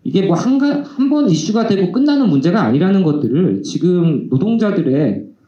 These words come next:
그 경험을 통해서 뼈저리게 우리가 지금 알 수 있습니다. 그러니까 건설사들은 계속해서 하루라도 일을 빨리 끝내는 거에만 혈안이 되어 있고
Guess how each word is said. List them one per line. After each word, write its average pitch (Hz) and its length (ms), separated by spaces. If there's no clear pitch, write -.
그 147 100
경험을 208 440
통해서 175 360
뼈저리게 196 880
우리가 143 300
지금 - 180
알 101 180
수 123 140
있습니다. 95 560
그러니까 214 240
건설사들은 254 600
계속해서 214 640
하루라도 294 420
일을 175 260
빨리 294 300
끝내는 311 380
거에만 160 400
혈안이 233 300
되어 120 200
있고 101 460